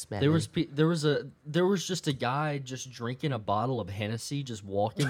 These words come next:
Speaker 1: through the gas
Speaker 2: <laughs>
Speaker 1: station, and the, the, the worker had to tell him to put it away. "You can't have an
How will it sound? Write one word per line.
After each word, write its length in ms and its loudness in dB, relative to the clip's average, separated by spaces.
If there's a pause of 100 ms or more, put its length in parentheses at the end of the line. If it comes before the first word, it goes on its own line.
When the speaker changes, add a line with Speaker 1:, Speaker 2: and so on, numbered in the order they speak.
(100)
Speaker 1:
through 200 4
the 100 2
gas 340 4
Speaker 2:
<laughs> 20 -8
Speaker 1:
station, 540 0 (380)
and 160 2
the, 100 4
the, 300 -2 (200)
the 260 2 (220)
worker 360 0
had 140 2
to 80 -4
tell 240 0
him 80 0
to 60 -4
put 240 0
it 60 0
away. 300 2
"You 100 -2
can't 200 -4
have 140 -2
an 100 -4